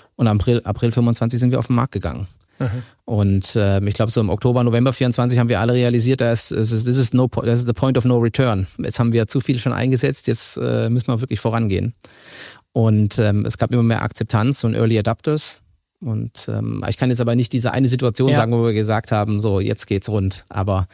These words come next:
Speaker 1: äh, es war das ganze Jahr vierundzwanzig eigentlich für uns.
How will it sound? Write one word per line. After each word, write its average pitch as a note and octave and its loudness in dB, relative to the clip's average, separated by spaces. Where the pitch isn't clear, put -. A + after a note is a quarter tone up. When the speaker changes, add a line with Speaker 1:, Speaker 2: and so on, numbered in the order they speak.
Speaker 1:
äh, F2 -2
es G#2 -2
war G#2+ 2
das G#2 -2
ganze A#2 0
Jahr G#2 0
vierundzwanzig G2 -2
eigentlich G#2+ -10
für - -12
uns. - -14